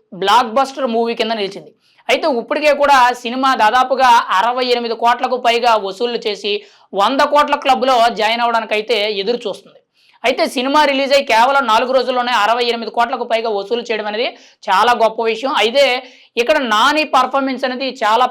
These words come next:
పీక్‌లో ఉందని మనమైతే చెప్పుకోవచ్చు. కానీ ఇక్కడికే కూడా already సినీ ప్రేక్షకులు కానీ, విమర్శకులు కానీ, సినీ ఇండస్ట్రీలో ఉన్న ప్రతి ఒక్కరు కూడా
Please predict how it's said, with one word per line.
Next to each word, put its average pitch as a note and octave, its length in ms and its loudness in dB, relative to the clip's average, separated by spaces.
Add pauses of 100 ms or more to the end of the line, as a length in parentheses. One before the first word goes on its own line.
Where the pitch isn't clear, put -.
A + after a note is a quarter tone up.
పీక్‌లో B3+ 440 -2
ఉందని A#3 280 -2
మనమైతే G3+ 360 -4
చెప్పుకోవచ్చు. F#3 480 -8 (360)
కానీ D4+ 220 2 (260)
ఇక్కడికే C#4+ 460 2
కూడా C4+ 220 4 (200)
already B3+ 440 2
సినీ A3+ 260 -6
ప్రేక్షకులు A#3+ 480 -2
కానీ, A3+ 240 0 (120)
విమర్శకులు A#3 520 -4
కానీ, A3+ 280 -2 (380)
సినీ C4 280 0
ఇండస్ట్రీలో C4 540 0
ఉన్న A#3+ 120 0
ప్రతి G#3+ 260 -2
ఒక్కరు B3 280 0
కూడా A#3 240 4